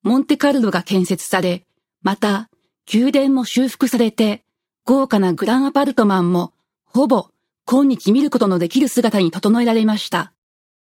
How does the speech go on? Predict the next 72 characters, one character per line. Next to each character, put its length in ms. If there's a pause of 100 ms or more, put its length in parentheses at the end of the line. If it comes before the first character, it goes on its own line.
(340)
そ 100
れ 160
以 100
降、 340 (560)
歴 280
代 200
の 100
太 300
后 220
は 220 (320)
受 200
け 60
継 80
が 60
れ 120
て 120
き 60
た 120
伝 260
統 140
を 40
尊 280
重 220
す 120
る 100
と 140
同 200
時 120
に、 240 (460)
各 300
時 100
代 220
の 100
好 120 (120)
み 160
を 140 (280)
宮 140
殿 180
の 60
外 240
観 160
に 60
付 240
け 60
加 180
え 60
る 60
こ 140
と 140
で、 240 (280)
自 220
ら 200
の 100
統 280
治 140
を 80
歴 240
史 80
に 80
刻 220
む 100
こ 140
と 160
を 40
心 280
が 80
け 100
て 140
き 100
ま 100
し 120
た。 240